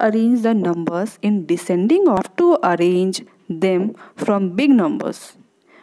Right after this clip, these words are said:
We have to start from big numbers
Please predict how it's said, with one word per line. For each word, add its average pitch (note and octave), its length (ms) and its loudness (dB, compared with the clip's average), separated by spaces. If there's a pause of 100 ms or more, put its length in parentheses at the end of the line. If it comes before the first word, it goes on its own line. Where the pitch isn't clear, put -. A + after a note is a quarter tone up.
(120)
We F#3 120 0
have F3+ 320 -4
to A#3 140 -2
start A#3 440 -2
from B3 320 0
big F3+ 160 0
numbers B3+ 560 4